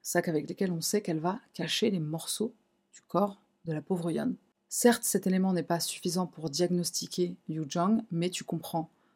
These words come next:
rien qu'avec ça, ça tourne pas rond dans la tête de cette fausse écolière, cette fausse mère fan de true crime. Petite parenthèse, est-ce que tu savais que la France a grandement contribué à la naissance de la criminologie ?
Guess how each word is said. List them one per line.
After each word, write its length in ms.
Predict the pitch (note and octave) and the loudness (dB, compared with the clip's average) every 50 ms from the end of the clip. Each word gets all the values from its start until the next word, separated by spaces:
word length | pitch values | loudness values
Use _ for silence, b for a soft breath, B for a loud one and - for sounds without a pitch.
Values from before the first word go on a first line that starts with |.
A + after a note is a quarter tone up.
| _ _ _ | _ _ _
rien 220 | - - F#3 G3 | -2 2 2 4
qu'avec 300 | F#3+ F#3+ E3 D#3 D#3 D3 | 4 4 4 2 2 0
ça, 220 | - - D#3+ F#3 F#3+ - _ _ _ _ _ _ _ _ _ _ | -2 -6 -6 -6 -8 -12 _ _ _ _ _ _ _ _ _ _
ça 200 | - - - - | -6 -6 -6 -6
tourne 220 | - - E3+ D#3 | -6 -8 -8 -2
pas 100 | - D#3+ | -2 -2
rond 140 | D#3 F3 F#3 | 0 0 0
dans 120 | F#3 E3 | 0 2
la 120 | D#3+ D#3 D3 | 0 0 0
tête 320 | - - - - - - | -2 -4 -6 -6 -10 -10
de 140 | - D#3 D#3+ | -8 -6 -4
cette 240 | - - D3+ D3 - | -2 -4 -4 -4 -6
fausse 380 | - - G#3+ G#3 G3+ - - b b b b b b b b b b - | 2 4 4 4 4 2 -4 b b b b b b b b b b -6
écolière, 480 | E3+ - - E3+ E3+ F#3 G3 G#3 G3+ | -4 -2 -2 -2 0 2 2 2 2
cette 240 | - - D#3 C#3+ - | 2 -2 -4 -4 -6
fausse 460 | - - - A3 G#3+ G#3+ - - - - _ _ | -10 2 4 6 6 6 4 -2 -4 -10 _ _
mère 380 | E3 D#3+ D#3+ D#3+ F3+ F3+ - - _ _ _ _ _ _ | 0 2 2 2 2 0 -4 -10 _ _ _ _ _ _
fan 340 | - - F3+ E3 F3 F3+ E3+ - _ _ _ _ _ _ _ _ _ | -2 0 2 2 2 0 -6 -10 _ _ _ _ _ _ _ _ _
de 40 | F3 | -4
true 200 | D#3 - - C#3+ | -4 -2 -6 -6
crime. 320 | C#3 - C#3 C3 - - - - _ _ _ _ | -4 -4 -4 -4 -4 -6 -8 -12 _ _ _ _
Petite 280 | A#3+ A#3+ C4+ C#4 B3+ | 2 6 6 4 6
parenthèse, 500 | C4 G3 E3 D#3+ D#3 D3+ - G3 G#3 F3 | 4 0 0 0 -2 -2 0 0 0 0
est-ce 120 | E3 C#3+ - | -2 -6 -4
que 100 | - G#3 | -6 -6
tu 120 | - F#3 | -4 -2
savais 280 | - - D#3 D3+ E3+ F3+ | -2 -2 0 0 0 0
que 120 | - F3 | 0 -4
la 60 | D#3 | -6
France 300 | - - - F3+ - - | -6 -6 -8 -8 -6 -6
a 80 | - - | -6 -6
grandement 520 | C#3+ - D3 F3 F#3 F#3 F#3 F#3 F#3+ G3+ - - | -6 -4 -2 -2 0 0 0 0 -2 -4 -8 -6
contribué 580 | - D#3 C#3 - - E3 C#3+ E3+ D#3+ D#3+ D#3 - | -6 -6 -6 -4 -6 -6 -6 -4 -2 0 0 0
à 100 | - D#3 | 0 -2
la 100 | D3+ D3+ | -2 -2
naissance 580 | D3 D3+ E3 F#3 - - - D#3+ D#3 - - b b b b b b b b _ - | -2 -2 -2 -2 -2 -4 -4 -4 -6 -6 -10 b b b b b b b b _ 0
de 60 | D3+ | 0
la 100 | C#3+ C#3 | 0 0
criminologie ? 800 | - - - F3+ E3+ E3 E3 D#3 C#3+ C#3 B2+ - - - - | -2 -2 0 0 0 2 2 2 0 0 -2 -2 -6 -8 -10